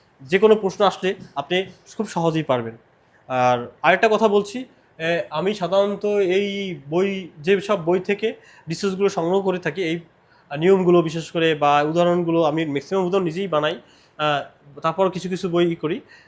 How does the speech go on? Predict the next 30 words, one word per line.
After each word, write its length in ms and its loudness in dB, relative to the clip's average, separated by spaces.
আর 80 -6
সেক্ষেত্রে 480 2
হচ্ছে 340 0
গিয়ে 180 2
আমাদের, 440 2
আহ, 960 0
ইংলিশে 260 -2
একটা 120 -2
বিখ্যাত 400 -4
স্যার 180 -2
আছে, 160 -4
মাস্টার 320 -2
জাহাঙ্গীর 400 -4
স্যার, 200 0
তার 220 -2
বই 100 0
থেকে, 480 0
আহ, 300 -2
ই 40 -8
করি। 260 -4
কিন্তু 440 -4
আমরা 160 0
বোঝানোর 340 2
স্বার্থে 320 0
হচ্ছে 260 -6
গিয়ে 100 2
আমরা 160 0
সুন্দরভাবে 420 0
আপনাদেরকে 400 -6
বুঝাচ্ছি। 440 -8